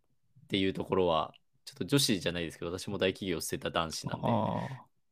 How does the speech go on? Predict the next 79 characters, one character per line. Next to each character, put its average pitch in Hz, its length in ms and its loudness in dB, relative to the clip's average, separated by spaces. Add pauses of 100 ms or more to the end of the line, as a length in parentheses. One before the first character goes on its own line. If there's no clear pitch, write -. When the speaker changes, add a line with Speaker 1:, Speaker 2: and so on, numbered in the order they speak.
(240)
Speaker 1:
ち - 60 -20
ょ - 20 -20
っ - 20 -20
と - 100 -20
共 87 220 -2
感 87 180 2
性 87 60 -2
は。 - 20 -2
Speaker 2:
な - 0 -
ん - 20 -2
か - 20 -2
エ 147 100 2
ピ - 140 -6
ソ-、 - 100 -6 (340)
な 160 80 0
ん - 20 0
か 123 120 -2
エ 123 80 2
ピ - 100 -8
ソ - 160 0
ー - 20 -2
ド 107 80 -2
一 117 100 -4
個 - 240 -12
ぐ - 60 -6
ら - 100 -8
い - 20 -10
な - 120 -6
い - 20 -8
か - 160 -8
な。 - 120 -20 (760)
Speaker 1:
エ - 100 -12
ピ - 80 -12
ソ 90 400 -4
ー - 80 -18
ド 90 160 -2
は、 113 320 0 (1600)
そ - 140 -16
う、 - 60 -6
ア 101 120 4
ン 139 80 6
ケ 120 120 4
ー - 20 0
ト - 80 0
が 87 80 -2
面 87 100 -4
白 101 200 4
い。 - 100 -6
「付 - 200 -6
き 156 80 10
合 170 40 12
っ 165 80 -10
て 117 100 2
な 113 100 8
い 107 80 6
男 95 180 0
性 98 160 2
と - 100 -8
二 - 240 2
人 131 100 6
で 104 120 6
旅 87 140 0
行 104 200 0
に 107 80 0
行 104 100 -4
く 113 60 0
の 92 120 -2
は 87 80 0
あ 101 40 2
り 107 80 2
で 90 120 2
す - 100 -8
か？」 87 240 2 (1300)
あ - 40 -8
り - 80 -4
派 143 200 6
多 143 340 8
い 95 60 4
な。 - 220 -8